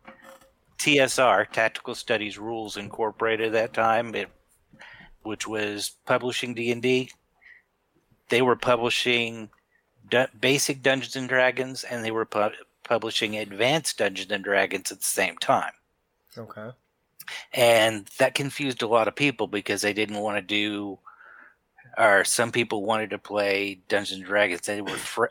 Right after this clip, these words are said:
Speaker 1: afraid of advanced Dungeons and Dragons because I wasn't ready for the advanced stuff yet.
Speaker 2: Okay.
Speaker 1: But I went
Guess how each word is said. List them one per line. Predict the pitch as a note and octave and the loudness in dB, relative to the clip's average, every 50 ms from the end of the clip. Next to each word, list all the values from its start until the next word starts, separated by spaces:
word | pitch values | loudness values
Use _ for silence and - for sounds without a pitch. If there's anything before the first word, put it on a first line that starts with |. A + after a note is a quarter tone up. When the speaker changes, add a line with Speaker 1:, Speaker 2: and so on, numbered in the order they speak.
| - | 0
Speaker 1:
afraid | - G#2 - - - - A#2 C3 D3 D3 B2 F#2 | 0 0 0 -2 -2 2 4 4 6 4 4 4
of | F#2+ E2+ E2+ | 2 0 0
advanced | F#2 F2 F2 F2+ F#2+ G#2 B2 B2+ A#2+ - - - | -4 -6 -2 0 2 4 4 4 2 0 0 0
Dungeons | G#2+ F#2+ C3+ - - - - F2+ | 0 0 0 -2 -6 -6 -6 -12
and | F2 | -10
Dragons | - G#2+ G#2+ F2+ F2+ F2+ G#2 A2 - | -4 -2 0 0 0 -2 -4 -6 -8
because | - G2+ F#2 G2 F2+ F2+ | -12 -10 -8 -8 -6 -4
I | F#2+ F#2+ | -4 -4
wasn't | F#2 F#2+ F#2+ F2+ F2 - - | -4 -6 -6 -8 -10 -8 -2
ready | A#2+ C#3 E3 F3 E3+ | 0 0 2 0 -2
for | - - B2+ | -4 -6 -8
the | A2 G#2 F#2+ F#2+ | -8 -8 -8 -10
advanced | - _ - G2 F2+ F2 - - - | -8 _ -2 -2 -2 -2 -2 -4 -6
stuff | - - - F2 - - - | -4 -2 -4 -4 -4 -4 -4
yet. | - F3+ - - - - - _ _ _ _ - - - | -4 -4 -4 -4 -10 -14 -18 _ _ _ _ -12 -6 -2
Speaker 2:
Okay. | G#3+ F#3+ - G3 E3+ C#3 B2+ C#3+ - _ _ _ - - A2+ G#2 G2+ G2+ | -2 0 0 0 0 0 -2 -4 -6 _ _ _ 2 4 6 8 8 8
Speaker 1:
But | F#2 F2 - _ - - _ _ - - - _ _ _ _ _ _ - | 6 4 2 _ -14 -20 _ _ -20 -20 -20 _ _ _ _ _ _ 0
I | - B2 C3+ C#3 | 2 4 4 4
went | B2+ A#2+ C3 A#2+ B2 B2+ | 4 2 2 2 0 -2